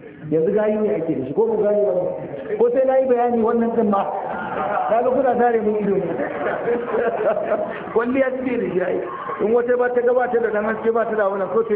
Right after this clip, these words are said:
ta dan makale shi kenan, wani fashion ne kawai. A je a yi ta yi. An dai rufe, an yi sunna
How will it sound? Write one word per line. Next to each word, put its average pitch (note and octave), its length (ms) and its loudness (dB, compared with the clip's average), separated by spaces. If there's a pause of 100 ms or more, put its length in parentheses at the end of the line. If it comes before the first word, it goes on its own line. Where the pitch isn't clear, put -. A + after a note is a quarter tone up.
ta G3+ 80 -2
dan F#3 160 0
makale F3+ 320 -2 (120)
shi G3+ 120 -4
kenan, F#3+ 240 0
wani G3 160 -2
fashion G3+ 400 -2
ne D#3+ 80 -4
kawai. D#3 240 -2 (280)
A D#3 120 -2
je A#3+ 80 2
a G#3+ 80 -2
yi F3+ 80 -2
ta F#3+ 120 0
yi. F#3+ 120 -2 (400)
An G#3+ 160 -2
dai A3+ 160 4
rufe, A#3+ 240 0
an G3 160 -4
yi G3+ 140 0
sunna G#3+ 260 0